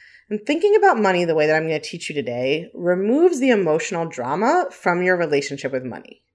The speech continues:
It allows you to see it as a resource that you can always get more of if you are willing to do the work and deal with the emotional discomfort you might experience.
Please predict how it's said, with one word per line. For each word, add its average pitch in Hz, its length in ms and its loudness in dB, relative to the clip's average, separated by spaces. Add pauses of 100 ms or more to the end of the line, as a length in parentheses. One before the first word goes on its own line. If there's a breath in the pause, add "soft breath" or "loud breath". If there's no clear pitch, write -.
(640 soft breath)
It - 100 2
allows 202 480 6
you 247 80 0
to 220 80 -2
see 220 280 -2
it 285 100 6
as 185 140 2
a 180 80 -2
resource 160 580 -6
that - 160 -4
you 151 80 -10
can 175 200 -10
always 247 300 4
get 214 180 0
more 208 380 0
of 127 380 -4
if 170 140 -10
you 190 100 2
are 185 120 4
willing 220 400 0
to 254 120 -4
do 208 300 -4
the 214 120 2
work 180 420 -2 (580 soft breath)
and 180 240 -2
deal 214 300 4
with 233 120 2
the 196 80 0
emotional 165 540 -2
discomfort 214 640 -6
you 165 80 -8
might 131 320 -8
experience. - 880 -12